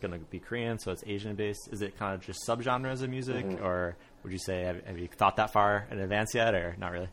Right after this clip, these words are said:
Speaker 2: I was kinda laughing at myself the other day. I put a very brief description. I just put J indie slash
Speaker 1: Mm-hmm.
Speaker 2: underground, uh, in the description, which is like, that's the idea, but, uh, w-,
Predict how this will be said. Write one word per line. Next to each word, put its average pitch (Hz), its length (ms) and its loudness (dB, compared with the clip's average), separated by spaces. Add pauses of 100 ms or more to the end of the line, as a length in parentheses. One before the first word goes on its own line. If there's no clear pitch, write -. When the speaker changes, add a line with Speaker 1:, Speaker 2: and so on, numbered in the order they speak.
(160)
Speaker 2:
I 131 160 12
was 190 160 10
kinda 214 200 12
laughing 151 360 12
at 135 80 10
myself 127 360 12
the 135 80 12
other 123 140 12
day. 113 160 12
I 113 120 12
put - 300 12 (320)
a 120 80 10
very 135 340 12
brief 147 260 10
description. 123 500 8
I 107 80 12
just 110 160 0
put - 280 6
J 123 380 12
indie 110 400 4
slash 110 480 12
Speaker 1:
Mm-hmm. 104 140 4
Speaker 2:
underground, 92 640 8 (680)
uh, 107 200 10
in 104 140 0
the 101 80 4
description, 107 520 8
which 117 200 10
is 123 200 8
like, 117 340 12 (380)
that's 123 320 10
the 131 140 12
idea, 110 800 12
but, 92 360 10
uh, 120 80 12
w-, 110 480 4